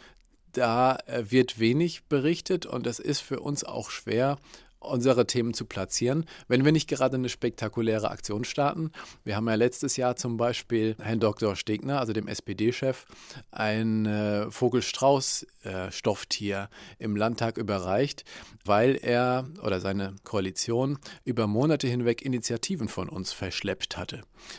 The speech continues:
Unter anderem, äh, die Einführung von Karenzzeiten für Minister, bevor sie in die Wirtschaft wechseln.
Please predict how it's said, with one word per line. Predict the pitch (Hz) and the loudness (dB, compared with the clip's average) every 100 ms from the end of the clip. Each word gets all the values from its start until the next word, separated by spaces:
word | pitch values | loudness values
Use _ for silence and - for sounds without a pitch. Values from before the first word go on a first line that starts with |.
| - | -8
Unter | 127 123 131 | -2 2 2
anderem, | 123 123 123 135 135 - - - - - | 2 2 4 4 0 -6 -20 -20 -12 -4
äh, | 104 | -2
die | 107 - | -2 0
Einführung | 123 127 - 123 120 | 0 0 2 2 2
von | 123 117 | -2 -4
Karenzzeiten | 110 110 135 - - 98 92 101 | -4 -2 -2 -2 -4 -4 -4 -6
für | - 95 | -6 -4
Minister, | 92 98 92 - 95 | -4 -4 -4 -8 -8
bevor | 92 104 98 | -8 -6 -6
sie | 104 | -6
in | |
die | 98 98 | -4 -2
Wirtschaft | 104 - 92 - | -2 -4 -10 -10
wechseln. | - 101 - 92 | -10 -10 -12 -12